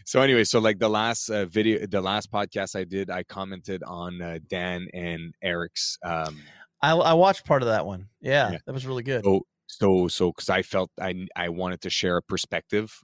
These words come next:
Speaker 1: 'cause I, I could really relate to Eric's, uh, emotional sp-, side of you and psychological journey through that. So, uh, so I, yeah, I felt inspired. I sat down, I talked.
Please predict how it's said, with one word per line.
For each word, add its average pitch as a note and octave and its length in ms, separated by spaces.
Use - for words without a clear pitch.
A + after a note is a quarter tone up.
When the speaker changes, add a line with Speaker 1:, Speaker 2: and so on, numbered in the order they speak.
Speaker 1:
'cause F2 160
I, F2 140
I F2+ 160
could F2 180
really F#2+ 240
relate F2 460
to G2 140
Eric's, E2+ 440
uh, E2+ 380
emotional F2 420
sp-, - 320
side E2 260
of D#2 80
you F2+ 220
and F2 100
psychological F2 720
journey G2+ 340
through B2+ 200
that. D#3 180
So, F2+ 420
uh, F2 60
so G#2+ 260
I, F2+ 120
yeah, G2+ 160
I G2+ 60
felt G2+ 260
inspired. E2+ 340
I E2 60
sat D#2+ 240
down, D#2+ 160
I D#2 60
talked. D2+ 420